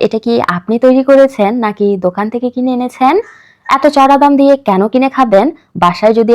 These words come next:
এত সহজেই বানানো যায়, অবশ্যই কিন্তু বাসায় ট্রাই করার অনুরোধ রইল। আর আপনার বাসায় জিলাপিটা কতটা পছন্দ করেছে সবাই, সেটা জানাতে কিন্তু একদমই ভুলবেন না। এখন একটা জিলাপি আমি আপনাদেরকে ভেঙে শেয়ার করতেছি,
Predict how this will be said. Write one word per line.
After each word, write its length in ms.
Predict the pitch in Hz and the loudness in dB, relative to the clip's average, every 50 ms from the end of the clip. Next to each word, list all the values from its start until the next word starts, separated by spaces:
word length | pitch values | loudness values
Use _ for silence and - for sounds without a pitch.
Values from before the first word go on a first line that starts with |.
| 226 | 2
এত 80 | 220 - 214 - | 0 -2 -4 -4
সহজেই 380 | - 175 170 185 196 208 226 226 233 | -4 -4 -2 -2 -2 -2 -2 -2 -2
বানানো 260 | 226 233 240 240 240 233 233 | -2 -4 -4 -6 -4 0 2
যায়, 180 | 233 247 320 415 - _ _ _ _ _ - | 2 4 2 2 -2 _ _ _ _ _ -2
অবশ্যই 360 | 254 262 294 277 - 294 285 277 | 0 2 2 2 2 0 0 2
কিন্তু 160 | 285 269 285 277 254 | 0 0 0 2 0
বাসায় 260 | 240 - - 240 240 240 | 0 0 0 -4 -2 0
ট্রাই 160 | - 190 180 180 196 | 0 0 0 0 0
করার 200 | 196 208 220 214 226 | 0 0 0 0 -2
অনুরোধ 240 | 226 226 233 240 233 247 | -2 -2 -2 -2 0 2
রইল। 180 | 254 247 247 262 302 403 523 - _ _ _ _ _ _ _ - - 170 170 | 2 2 4 4 4 4 2 0 _ _ _ _ _ _ _ -4 -2 0 2
আর 100 | 175 262 330 - _ _ _ - - | 2 2 0 -2 _ _ _ -6 -6
আপনার 220 | 240 - 262 262 269 240 | -4 -2 0 0 2 2
বাসায় 300 | 247 240 - - 254 247 233 214 | 0 0 0 2 2 2 2 2
জিলাপিটা 460 | 233 233 233 226 240 233 - 233 233 233 233 233 - _ _ _ _ _ - | 2 2 0 0 -2 -2 0 2 2 2 2 0 -2 _ _ _ _ _ -4
কতটা 300 | 202 196 - 220 - 269 269 | -4 -4 -4 -4 -4 -2 -2
পছন্দ 280 | 285 269 - - 262 262 269 262 | -2 -2 -2 -2 0 0 2 2
করেছে 260 | 269 269 269 262 - 277 262 - | 2 2 2 2 0 -2 -2 0
সবাই, 280 | 208 180 175 180 214 285 311 - _ _ _ - - | 0 0 2 2 2 2 0 -6 _ _ _ -10 -4
সেটা 180 | - 262 277 269 269 | -2 0 0 2 0
জানাতে 220 | 269 262 254 262 254 262 | 0 0 0 -2 -2 -2
কিন্তু 160 | 254 247 262 247 - - 170 | 0 0 -2 -2 -2 -2 -4
একদমই 300 | 156 - - 180 214 220 220 | -4 -6 -4 -4 -4 -2 -2
ভুলবেন 280 | 240 233 226 240 240 240 | 0 0 2 0 0 0
না। 80 | 240 269 370 466 - _ _ _ _ _ _ - | 0 -2 -2 -4 -6 _ _ _ _ _ _ -2
এখন 260 | 233 233 - - 269 277 - - | -2 -2 0 -2 -4 -2 -2 -4
একটা 160 | 214 - - 247 240 | -4 -2 -2 -2 0
জিলাপি 260 | 254 254 262 254 262 269 254 | 2 2 0 2 0 0 0
আমি 80 | 247 254 247 | 0 0 -2
আপনাদেরকে 400 | 247 - 247 240 240 233 - 185 208 233 208 | -2 -2 -2 -2 -2 0 0 -2 -2 -2 -4
ভেঙে 240 | 190 196 196 208 220 - | -6 -6 -6 -6 -8 -6
শেয়ার 180 | - 233 233 233 - | -4 -4 -2 -2 -2
করতেছি, 420 | 240 240 - 254 240 - - 190 | -4 -4 -4 -6 -6 -2 0 0